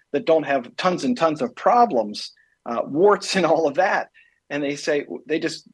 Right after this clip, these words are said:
decide, "Let's just go to the church." The church has the best network, the best connections, but it's not just about the connections. It's about the integrity. It's about the, the joy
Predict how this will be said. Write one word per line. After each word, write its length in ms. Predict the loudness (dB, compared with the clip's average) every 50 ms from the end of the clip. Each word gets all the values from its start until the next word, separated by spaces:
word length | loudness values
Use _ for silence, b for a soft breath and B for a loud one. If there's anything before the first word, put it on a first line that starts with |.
| _ _ _
decide, 480 | -8 -6 0 2 4 4 4 2 0 -4 _ -10
"Let's 260 | -6 -6 -6 -4 -6
just 180 | -10 -10 -4 0
go 100 | 2 2
to 80 | 2
the 80 | 0 -4
church." 540 | -4 -2 -2 -2 -2 -2 -2 -2 -2 -4 _ _ _ _ _ -12
The 60 | -10
church 260 | -2 0 0 0 2
has 180 | 0 0 0 0
the 100 | -4 -2
best 340 | 2 2 2 2 2 0
network, 340 | 0 0 0 0 -4 -4 -4
the 100 | -8 -8
best 420 | 0 2 2 2 2 0 -8 -10 -12 _ -16 -16 -8
connections, 680 | -2 0 2 2 2 2 2 2 2 0 -2 -4 -8 B B B B B B B B _ _ _
but 160 | 0 2 2
it's 140 | 2 2 4
not 160 | 2 2 2
just 180 | 2 -2 -4 2
about 200 | 2 2 2 2
the 80 | -4
connections. 500 | -6 -4 -4 -4 -2 -2 -4 -6 -6 -4
It's 160 | -4 0 0 2
about 260 | 2 4 2 2 2
the 120 | -2 0
integrity. 680 | 0 0 -2 0 2 2 2 2 0 -4 -4 -4 -6
It's 160 | -6 -6 -6 -2
about 380 | -2 0 0 0 0 -2 0
the, 200 | 2 2 2 2 B B B B B B B B _ _
the 220 | -14 -8 -8 -6
joy 680 | 0 2 4 6 8 8 8 8 6 4 2 -2 -6